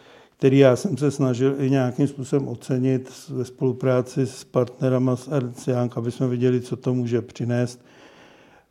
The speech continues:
Eh, co se týče toho přínosu, tak, eh, se to lišilo v řádu nějak malých desítek milionů, čili nebyl s tím nějaký velký problém.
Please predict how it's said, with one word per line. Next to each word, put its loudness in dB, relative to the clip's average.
Eh, -10
co -2
se 8
týče 4
toho 6
přínosu, 2
tak, 0
eh, -10
se -4
to 6
lišilo 2
v -2
řádu -4
nějak -6
malých -2
desítek -6
milionů, -2
čili -4
nebyl -4
s -14
tím -8
nějaký -6
velký -6
problém. -4